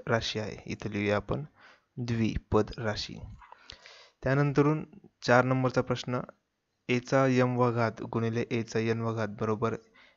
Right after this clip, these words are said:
ए. ठीक आहे, आणि पुढे दिला डॅश, म्हणजे काय असतं बघा, तर एचा यम व घात आ-, गुणिले एचा एन व घात केला तर त्याचं उत्तर येतं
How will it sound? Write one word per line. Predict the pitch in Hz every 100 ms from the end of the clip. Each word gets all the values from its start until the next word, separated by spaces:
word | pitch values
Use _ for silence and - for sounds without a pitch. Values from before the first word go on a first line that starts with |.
| _
ए. | - 120 104 - - - _ _ _ _ _ _
ठीक | 139 127
आहे, | 110
आणि | 110 110
पुढे | 113 117
दिला | 120 120 123
डॅश, | - - - - _ -
म्हणजे | 123 113 113
काय | 110 120
असतं | 117 - 110
बघा, | 110 123 - - - - _ _
तर | 127 -
एचा | 127 123 139
यम | 131 127 127
व | 131
घात | 120 117 117
आ-, | 117
गुणिले | 117 120 120 123 -
एचा | 123 113 117
एन | 117 120
व | 117
घात | 117 110
केला | 123 107 104 - -
तर |
त्याचं | 104 113 113 117
उत्तर | 113 110 113 107
येतं | 104 123